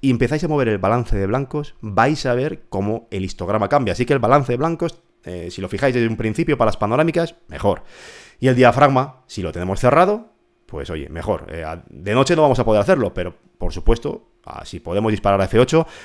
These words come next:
para que si hay elementos en primer plano, bueno, pues nos quede todo perfectamente enfocado, mejor. Y el orden, este es otro truquito. Eh, aquí, mm, eh, haz, eh, haz lo que digas, pero no lo que yo hago. Vale. Eh,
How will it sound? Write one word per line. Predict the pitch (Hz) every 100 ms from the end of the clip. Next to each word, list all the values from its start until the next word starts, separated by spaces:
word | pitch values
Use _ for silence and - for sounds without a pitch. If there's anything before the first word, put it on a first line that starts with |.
| -
para | 101 90 -
que | 87
si | - - 95 98
hay | 120 107 -
elementos | 90 90 104 101 98
en |
primer | 92 95 92
plano, | 113 101 - - -
bueno, | 90 -
pues | - -
nos | -
quede | - 87
todo | 90 87
perfectamente | 82 87 87 92 95
enfocado, | 87 85 127
mejor. | 92 80 76 - - - - - -
Y | 143 156
el |
orden, | 202 220 214 214 - _ -
este | 151
es | 175
otro | - 151
truquito. | 127 113 170 - 135 - _
Eh, | 107 107 110
aquí, | - 104 160 170 -
mm, | 113 117 113 110 107 104 98 90 - - - - - -
eh, | 82 80 82 85 78
haz, | - 110
eh, | 127 50 - 101 104
haz | - 143
lo | 165
que | 147
digas, | 156 139
pero | 127 113
no | 123
lo | 117
que | 110
yo | 123
hago. | 156
Vale. | - 101 - - - -
Eh, | - 131 127 127 131 127 123 123 123 120 120 117 117 113 104